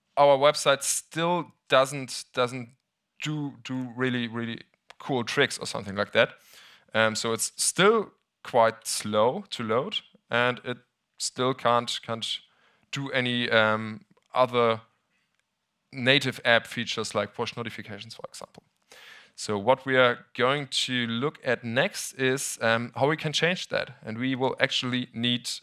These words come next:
the service worker technology for that. So what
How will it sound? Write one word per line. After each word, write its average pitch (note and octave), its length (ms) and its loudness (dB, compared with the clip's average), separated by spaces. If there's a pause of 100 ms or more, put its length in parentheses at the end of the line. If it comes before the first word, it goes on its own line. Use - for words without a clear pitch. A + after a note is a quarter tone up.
(140)
the A2+ 100 -6
service A2+ 400 2
worker G#2+ 240 -2
technology G#2+ 720 -2
for - 240 -4
that. - 240 0 (960)
So - 460 4 (180)
what C3 400 2